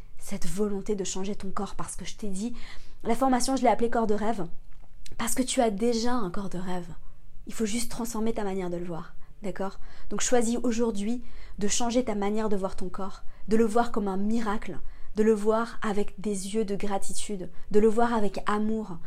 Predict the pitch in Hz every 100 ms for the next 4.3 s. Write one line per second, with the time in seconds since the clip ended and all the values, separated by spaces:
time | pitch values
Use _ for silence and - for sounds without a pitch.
0 | - - - 269 254 240 247 233 - 247
1 | 247 - 185 - 202 202 202 - - -
2 | 202 - - - - 202 214 - - 240
3 | - 240 202 196 196 202 - 226 190 170
4 | 185 190